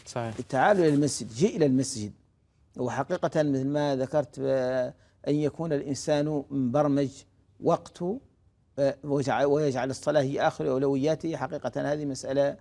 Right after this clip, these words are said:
Speaker 2: لا تليق
Speaker 1: خطيرة.
Speaker 2: بالمؤمن، خطيرة ولا تليق بالمؤمن. لا تليق بال-، أنت ما الذي ينفعك إلا صلاتك؟
Speaker 1: صحيح.
Speaker 2: ما الذي ينفعك في دنياك وما الذي ينفعك في أخراتك إلا صلاتك؟ ألا تعلم أن أول ما يحاسب عليه المرء يوم القيامة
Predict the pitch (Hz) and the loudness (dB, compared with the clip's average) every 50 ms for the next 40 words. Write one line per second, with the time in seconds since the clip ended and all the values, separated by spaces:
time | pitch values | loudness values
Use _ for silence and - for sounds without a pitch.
0 | - _ _ _ _ _ - - 139 165 180 175 - 165 143 143 131 135 127 120 | -16 _ _ _ _ _ -8 -2 2 4 4 4 4 2 2 2 4 4 4 4
1 | 139 139 139 143 - 147 123 110 101 - - - 165 - 170 160 165 170 165 160 | 4 4 2 0 -2 -4 -6 -8 -10 -6 -2 -2 -2 0 2 2 4 6 6 6
2 | 165 170 143 - 156 139 139 - 147 131 127 123 131 139 143 147 123 110 90 - | 6 4 4 2 0 0 0 0 -2 -2 -2 0 -2 -2 -2 -2 -4 -6 -6 -12
3 | _ _ _ _ _ - - - - 127 147 160 151 - 156 147 156 147 - 127 | _ _ _ _ _ -20 -20 -12 -4 0 2 2 2 2 0 -2 -2 -2 -2 -4
4 | 131 147 185 180 151 - - - 151 156 170 165 160 156 147 147 147 143 147 139 | -4 -4 -4 -6 -6 -4 -2 0 0 2 0 0 0 0 0 0 0 0 0 0
5 | 120 - 127 117 131 127 - - - _ - 151 143 131 117 - - 110 101 98 | -2 -2 -2 -2 -2 -4 -6 -12 -18 _ -6 -2 -2 -2 -2 -2 -4 -6 -6 -6
6 | - - - _ _ _ - - - 113 104 107 107 147 160 175 180 175 170 175 | -10 -16 -20 _ _ _ -20 -16 -14 -12 -12 -10 -4 0 2 4 6 6 6 6
7 | 175 175 160 127 151 143 160 160 - 165 139 139 160 165 156 147 147 139 147 160 | 4 2 0 2 2 2 2 2 2 0 0 2 2 2 2 2 2 2 4 2
8 | 165 160 - 196 208 202 190 190 175 170 165 175 170 170 151 143 143 143 139 - | 2 2 4 4 4 4 4 4 4 2 0 0 0 -2 0 0 0 0 0 -2
9 | 143 147 147 123 - - 147 156 156 143 - - 147 143 139 131 117 - - 113 | -2 -4 -4 -4 -4 0 2 2 2 0 -2 -4 -4 -2 -2 -2 -4 -4 -4 -6
10 | 101 95 - - _ _ _ _ _ _ _ - - 143 175 202 196 - 151 151 | -6 -6 -10 -18 _ _ _ _ _ _ _ -4 0 4 4 4 4 4 2 2
11 | 175 170 165 165 - 175 165 165 202 - 208 208 185 196 165 151 147 147 151 135 | 2 2 0 -2 -2 -2 -2 0 2 4 4 6 6 6 4 6 4 4 4 4
12 | - - 170 170 - 147 127 113 117 135 139 131 131 147 156 147 131 143 143 135 | 2 0 0 0 0 -2 -2 -2 0 2 2 2 2 2 2 2 2 0 0 -2
13 | 131 127 - 135 139 147 147 143 135 120 - 107 | -2 -4 -4 -2 0 0 0 0 -2 -4 -8 -12